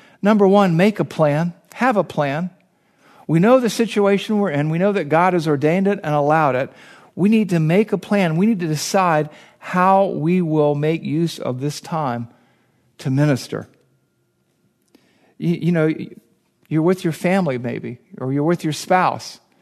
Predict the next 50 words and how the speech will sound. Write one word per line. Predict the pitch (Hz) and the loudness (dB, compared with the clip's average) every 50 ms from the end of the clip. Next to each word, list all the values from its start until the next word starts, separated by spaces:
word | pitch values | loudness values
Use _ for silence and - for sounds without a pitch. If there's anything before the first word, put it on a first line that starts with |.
| _ _ _ _ _ _ _ _ _ _ _ _ | _ _ _ _ _ _ _ _ _ _ _ _
You | - 151 170 | -4 -2 0
have | 180 190 185 185 156 - - - | 2 4 4 2 0 -2 -10 -16
time | - - 185 185 202 208 185 | -10 -4 -2 0 2 0 0
to | 185 180 | -2 -4
pray | 175 - - 208 202 214 | -6 -4 -2 0 2 2
with | 202 180 165 139 - | 2 0 -2 -2 -4
them | 160 151 151 | -8 -8 -6
like | - 143 151 151 - | -2 -2 -2 -2 0
you've | 165 147 143 | -2 -2 -2
never | 147 165 185 180 180 | 0 -2 0 0 0
had | 160 170 185 180 170 151 | 0 0 0 -2 -2 -4
before | 147 143 - - 190 196 | -8 -8 -4 -2 0 0
because | 170 156 156 - - 156 139 131 | 0 -2 -4 -2 -2 -2 -2 -2
you're, | 156 151 143 139 143 - - - - - _ _ _ _ _ - | -2 0 0 -2 -4 -8 -20 -20 -20 -20 _ _ _ _ _ -6
you're | 143 151 | -6 -6
sort | - - 220 214 | 0 2 2 2
of | 190 - | 2 0
quarantined, | - - 226 294 311 262 185 - - 156 127 120 113 - - | 2 4 4 6 6 4 2 0 -2 -2 -2 -2 -6 -6 -2
right? | 131 143 175 220 220 202 - _ _ _ _ _ _ _ _ _ _ - - - - - _ - | 0 0 0 0 -2 -6 -12 _ _ _ _ _ _ _ _ _ _ -20 -20 -20 -20 -20 _ -6
Parents | - 214 247 277 277 247 208 - - | 0 2 2 4 4 2 2 2 0
with | 190 180 | 0 2
young | 180 202 233 220 202 | 2 2 2 0 0
children, | - - 220 240 240 214 175 151 | -2 0 2 4 4 4 2 0
you | 156 170 | 0 0
know, | 170 165 | 0 2
we | 175 180 | 2 4
have | 190 196 185 165 | 4 4 2 2
a | 147 139 - - - - _ _ - | 0 -2 -2 -10 -20 -20 _ _ 0
place | - 202 214 202 - 196 | 2 4 4 4 2 2
on | 180 | 2
our | 165 156 147 | 2 2 2
website | 143 170 196 190 - - - 165 147 - - | 4 4 4 4 2 0 2 2 2 2 0
for | 160 | -4
resources. | 151 139 135 127 - - 180 185 208 202 - 233 226 185 - | -4 -4 -4 -4 -2 -2 0 0 0 0 0 -2 -2 -2 -2
This | 262 254 - | -4 -4 -4
is | 262 214 190 | -6 -4 -4
a | 175 | -4
chance | 165 - - 202 202 196 175 - - | -4 -2 -2 -2 -2 -2 -4 -6 -4
to | - 170 156 143 - - - - - - - | -2 -2 -2 -2 -4 -12 -20 -20 -20 -20 -20
spend | - - - 202 180 170 165 160 | -18 -8 -2 0 0 0 0 0
extra | - 185 202 190 - - 185 170 | -2 -2 -4 -4 -4 -6 -6 -6
time | - - 185 190 185 180 170 | -4 -4 -2 0 0 0 0
with | 170 175 165 - | 0 -2 -2 -2
your | 156 147 | -6 -6
kids, | 143 - - 208 190 170 139 - | -6 -4 -2 -2 -2 -2 -2 -4
discipling | - 139 - - 170 165 165 170 165 156 151 147 | -6 -6 -4 -2 -2 0 0 0 -2 -4 -2 -2
their | 147 139 | -2 -4
hearts | 139 156 143 143 139 - - | -2 -2 -2 -2 -4 -6 -8
and | 127 127 | -6 -4
minds. | 127 131 127 123 120 117 - - | -4 -4 -4 -6 -8 -10 -14 -18